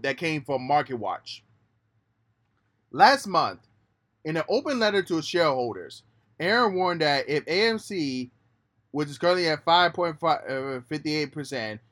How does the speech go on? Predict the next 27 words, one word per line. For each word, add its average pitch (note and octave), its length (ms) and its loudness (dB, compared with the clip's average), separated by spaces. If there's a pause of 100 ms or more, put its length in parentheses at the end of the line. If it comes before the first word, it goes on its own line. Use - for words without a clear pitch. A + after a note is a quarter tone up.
(260)
is C3+ 260 -4
unable D#3 540 0
to C#3 180 -8
raise D3 420 -2
equality F3+ 600 0
capture C3 640 -2 (360)
the B2+ 120 -2
risk F#3 320 0
of D3+ 100 0
material E3+ 520 0
increases C#3 760 -6 (260)
of C3+ 140 -6
the - 80 -6
company F3+ 640 -2 (400)
receiving E3+ 460 -2
a C#3 180 0
running E3 380 -2
out B2+ 320 2 (180)
of C#3 180 -4
cash B2+ 540 0
in B2+ 140 -8
twenty E3 240 -8
twenty-four D3 580 -2
or D#3+ 220 0
twenty F3+ 240 -6
twenty-five, B2 640 -2 (480)
or D#3 320 4